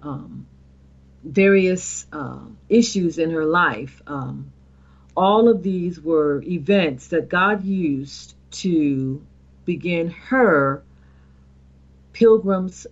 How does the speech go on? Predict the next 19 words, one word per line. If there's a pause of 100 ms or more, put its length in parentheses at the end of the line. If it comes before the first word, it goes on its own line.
progress (1300)
as
she
began,
um, (500)
as
she
began
her
own (140)
family. (440)
So (340)
at
that, (180)
at
this
time,
let
me